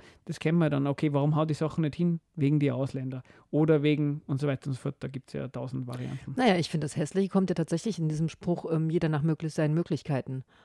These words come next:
Speaker 2: raus. Also das bestätigt ja nochmal diese Klassengesellschaft. Jeder in dem Bereich bleibt in dem Bereich, wo er hingehört.
Speaker 1: Sicher, das, das, das kommt, das
Speaker 2: Also
Speaker 1: kommt
Speaker 2: das
Speaker 1: eher
Speaker 2: wird
Speaker 1: mit
Speaker 2: damit ja
Speaker 1: rein,
Speaker 2: nochmal
Speaker 1: das ist keine Frage.
Speaker 2: festgeschrieben, ne?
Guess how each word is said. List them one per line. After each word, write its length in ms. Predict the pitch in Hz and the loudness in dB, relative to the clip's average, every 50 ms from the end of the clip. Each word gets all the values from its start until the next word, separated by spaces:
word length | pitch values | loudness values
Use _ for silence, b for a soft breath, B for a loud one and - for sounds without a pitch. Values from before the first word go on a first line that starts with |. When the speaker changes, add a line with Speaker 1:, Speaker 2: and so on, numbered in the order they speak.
| b b | b b
Speaker 2:
raus. 220 | - 151 151 143 - | 2 2 2 2 0
Also 180 | 160 143 160 | -4 -6 -6
das 160 | 156 160 143 - _ _ _ _ _ _ _ - | -8 -8 -8 -8 _ _ _ _ _ _ _ -8
bestätigt 460 | 175 - - 185 185 175 185 160 - | -6 -2 2 2 4 4 2 2 2
ja 80 | 160 | 2
nochmal 320 | 147 147 156 156 151 147 143 | 2 4 2 2 2 2 2
diese 480 | 156 147 139 147 151 143 143 143 143 135 | 0 -2 -2 -2 -2 0 0 0 -2 -2
Klassengesellschaft. 920 | - - 151 143 151 139 143 135 143 135 120 - 131 110 - - _ - _ b b b b b b b b b | -2 -2 -2 0 -2 -4 -2 -2 -2 -2 -2 -4 -4 -6 -6 -10 _ -20 _ b b b b b b b b b
Jeder 320 | - 180 180 - 170 160 - | -2 -2 2 2 2 2 2
in 180 | 165 156 160 | 0 -2 -2
dem 220 | 151 165 160 156 143 | 0 0 0 0 0
Bereich 580 | 156 - 143 139 135 139 131 - - 139 139 - _ _ _ _ - | 0 0 2 2 2 0 -2 -6 -12 -14 -14 -14 _ _ _ _ -4
bleibt 280 | - 160 156 151 - - | 0 2 2 2 0 -2
in 100 | 160 143 | -4 -2
dem 120 | 156 147 | -2 -2
Bereich, 460 | 143 147 135 139 139 135 139 131 - | -2 -2 -4 -2 -4 -4 -4 -6 -4
wo 100 | - 143 | -4 -2
er 140 | 135 131 131 | -2 0 -2
hingehört. 680 | 127 131 175 202 190 151 135 135 127 120 123 - - _ _ _ _ _ _ _ B B B B | 0 2 4 4 4 4 2 0 -2 -4 -6 -10 -14 _ _ _ _ _ _ _ B B B B
Speaker 1:
Sicher, 240 | - 196 180 147 147 | 2 4 4 4 4
das, 220 | 143 143 143 - | 4 2 0 0
das, 120 | - 190 175 _ | -2 -4 -4 _
das 160 | - 170 156 - | 0 0 0 2
kommt, 220 | - 180 165 - _ - | 2 2 2 2 _ -2
das 120 | - 170 | 0 0
Speaker 2:
Also 120 | 165 151 160 | 0 2 2
Speaker 1:
kommt 140 | 170 156 147 | 4 4 4
Speaker 2:
das 60 | 165 | 6
Speaker 1:
eher 80 | 156 | 6
Speaker 2:
wird 100 | 160 160 | 6 8
Speaker 1:
mit 80 | 151 139 | 6 6
Speaker 2:
damit 20 | |
ja 60 | 135 135 | 6 4
Speaker 1:
rein, 80 | 156 | 4
Speaker 2:
nochmal 100 | 147 147 | 4 4
Speaker 1:
das 80 | 143 139 160 | 4 2 2
ist 60 | 147 - | 0 0
keine 100 | - 143 | -2 -2
Frage. 180 | - 151 151 135 135 135 | 0 -2 -2 -2 -4 -6
Speaker 2:
festgeschrieben, 340 | 135 - - - 156 151 | -6 -8 -8 -6 -6 -6
ne? 80 | 160 147 | -6 -4